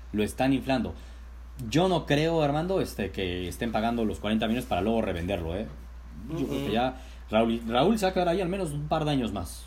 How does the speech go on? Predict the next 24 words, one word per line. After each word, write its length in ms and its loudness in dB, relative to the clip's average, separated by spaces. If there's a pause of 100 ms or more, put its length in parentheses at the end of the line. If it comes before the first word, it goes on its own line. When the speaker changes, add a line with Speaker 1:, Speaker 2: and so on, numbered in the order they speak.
(140)
Speaker 2:
No, 140 6
y 80 10
el 60 8
Wolverhampton 520 8
no 60 8
es 80 2
precisamente 580 6
un, 360 6
un 160 2
equipo 360 2
en 80 4
el 160 -2
que, 400 -2 (220)
que 80 -2
estén 440 -2
los 200 2
ojos 400 2 (100)
puestos 360 2
para 280 4
comprar, 520 4
este, 300 -6
jugadores. 440 -4
Ellos, 160 2
Speaker 1:
Exacto. 220 -6